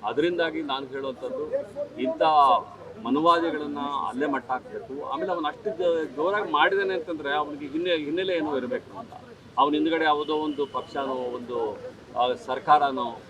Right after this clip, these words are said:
ಅಥವಾ ಯಾವುದೋ ಒಂದು ಆರ್ಗನೈಸೇಷನ್ ಇರ್ಬೋದು, ಇಲ್ಲದೆ ಅಷ್ಟು ನೇರವಾಗಿ ಮಾಡ್ಲಿಕ್ಕೆ ಸಾಧ್ಯವಿಲ್ಲ. ಅದು ಎಪ್ಪತ್ತೊಂದು ವರ್ಷದ ವಯಸ್ಸಿನ ಒಬ್ಬ ಹುಡುಗ ಆ ಕೆಲಸ ಮಾಡ್ತಾನೆ ಅಂತ ಹೇಳಿದ್ರೆ ಯಾರು ಕೂಡ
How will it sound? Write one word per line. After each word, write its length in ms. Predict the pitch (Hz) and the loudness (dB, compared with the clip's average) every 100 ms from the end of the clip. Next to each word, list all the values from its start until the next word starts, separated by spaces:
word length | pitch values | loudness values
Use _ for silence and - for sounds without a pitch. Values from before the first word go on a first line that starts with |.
| - 123 | -8 -4
ಅಥವಾ 200 | - 135 | 0 2
ಯಾವುದೋ 240 | 123 143 | 4 4
ಒಂದು 180 | 147 131 | 2 4
ಆರ್ಗನೈಸೇಷನ್ 760 | 110 151 170 165 156 143 120 110 | 4 6 4 2 0 -2 -2 -2
ಇರ್ಬೋದು, 460 | 123 160 165 139 | 2 4 4 4
ಇಲ್ಲದೆ 320 | 156 135 147 143 | 2 2 0 0
ಅಷ್ಟು 280 | 127 - | -4 -4
ನೇರವಾಗಿ 380 | 143 143 165 165 | -2 -2 0 -2
ಮಾಡ್ಲಿಕ್ಕೆ 340 | 143 135 139 135 | -2 -4 -4 -2
ಸಾಧ್ಯವಿಲ್ಲ. 400 | 131 131 127 139 | -4 -4 -2 0
ಅದು 240 | 135 131 | 0 0
ಎಪ್ಪತ್ತೊಂದು 500 | 135 156 147 147 135 | -2 -4 -6 -8 -6
ವರ್ಷದ 400 | 131 - 135 123 | -6 -4 -4 -2
ವಯಸ್ಸಿನ 340 | 131 127 139 | -4 -4 -4
ಒಬ್ಬ 160 | 135 117 | -2 -2
ಹುಡುಗ 360 | - - 143 139 - - - - - | -2 -2 0 2 2 0 -8 -12 -8
ಆ 60 | - | -6
ಕೆಲಸ 260 | - - 147 | -6 -4 -2
ಮಾಡ್ತಾನೆ 420 | 127 135 151 147 | 0 -2 -4 -6
ಅಂತ 140 | 135 | -8
ಹೇಳಿದ್ರೆ 380 | 123 120 117 113 | -8 -10 -10 -8
ಯಾರು 180 | 120 135 | -4 -4
ಕೂಡ 160 | 139 | -6